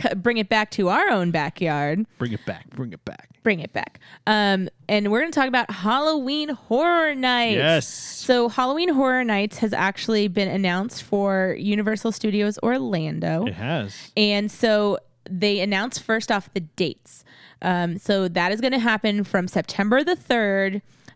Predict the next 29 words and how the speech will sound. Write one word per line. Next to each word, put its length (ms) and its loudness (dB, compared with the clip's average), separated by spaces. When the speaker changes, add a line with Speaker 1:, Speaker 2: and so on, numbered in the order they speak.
Speaker 1:
through 320 2
October 640 0
the 140 0
thirty-first. 1080 -2
So 120 0
this 180 2
is 180 2
already 360 2
a 40 0
big 220 0
deal 300 2
because, 840 -2
I 80 -2
mean, 420 -2
w-, 140 -18
we 200 0
didn't 180 0
have 360 -2
it 120 0
last 420 -8
year. 240 -4
Speaker 2:
Yeah, 200 0
we 220 -2
get 160 -2
to 100 -12
do 120 4
the 100 0
thirtieth 440 -2
anniversary 920 -2